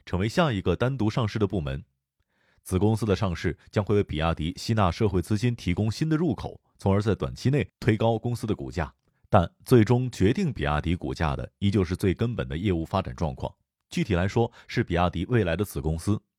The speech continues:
包括电池和半导体业务能否在自产自销之外开拓全新的市场份额。除此之外，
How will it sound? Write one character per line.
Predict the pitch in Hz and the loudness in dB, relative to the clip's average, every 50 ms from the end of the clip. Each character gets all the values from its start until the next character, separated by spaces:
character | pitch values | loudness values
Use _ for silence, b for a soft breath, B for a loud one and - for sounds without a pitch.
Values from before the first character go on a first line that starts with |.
| _ _ | _ _
包 | - 98 | 2 2
括 | 101 - 101 | 4 2 -2
电 | 95 - 113 95 | -2 0 -4 -4
池 | 82 - 92 90 | -4 -4 -6 -2
和 | - 95 92 | 0 0 0
半 | - 92 92 | 2 2 2
导 | 85 95 | 2 0
体 | 104 - - 71 | 0 -2 -4 -2
业 | 80 104 101 | 2 2 2
务 | 80 71 67 B B B B | 2 2 0 B B B B
能 | _ 104 135 170 | _ 0 0 0
否 | - 92 67 | -2 -6 -6
在 | 64 - 85 73 65 - _ _ | -2 0 0 0 -2 -6 _ _
自 | _ - 170 | _ 2 2
产 | 147 - 80 62 60 | 2 2 0 -10 -8
自 | - - 117 | -4 -4 -2
销 | - - 104 | 0 0 -2
之 | 110 - 143 | -2 0 -2
外 | 156 135 b b b b b b b | -2 -2 b b b b b b b
开 | - 117 107 | 0 0 0
拓 | 110 113 101 78 | 2 0 -4 -4
全 | - - - 76 76 95 | -4 -4 -4 -2 -2 0
新 | - 175 175 | -2 0 2
的 | 156 95 | 2 0
市 | 76 - - | 0 -2 -8
场 | 73 - | -8 -8
份 | - - 78 | -6 -10 -10
额。 | 55 57 - - _ _ _ _ _ _ _ | -10 -10 -16 -18 _ _ _ _ _ _ _
除 | - - | -8 -6
此 | 92 80 85 | -4 -4 -2
之 | 78 85 | -2 -2
外， | 82 82 82 | -2 -2 -4